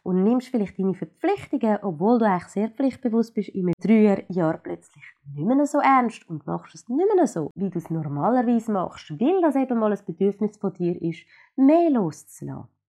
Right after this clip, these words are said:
Du siehst, gerade im Dreierjahr ist Balance zwischen,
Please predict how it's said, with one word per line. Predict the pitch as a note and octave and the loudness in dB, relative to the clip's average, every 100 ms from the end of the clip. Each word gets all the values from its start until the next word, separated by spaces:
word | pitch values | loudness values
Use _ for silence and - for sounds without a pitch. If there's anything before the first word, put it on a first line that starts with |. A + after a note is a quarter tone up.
| _ _ _ _ _ _ _ - | _ _ _ _ _ _ _ -14
Du | F3 | -6
siehst, | A#3 B3 - | -2 0 0
gerade | C4+ C#4 | 0 2
im | G3+ | 0
Dreierjahr | F#3+ A3+ A#3 F#3+ F#3 | 0 0 0 0 -4
ist | F3+ - | -8 -10
Balance | D#3 D3+ A3+ C4+ A#3+ C4+ - _ - - _ - F3+ | -8 -4 0 2 2 -2 -12 _ -20 -20 _ -8 2
zwischen, | G#3 F3+ - - F3 | 2 2 -4 -8 -8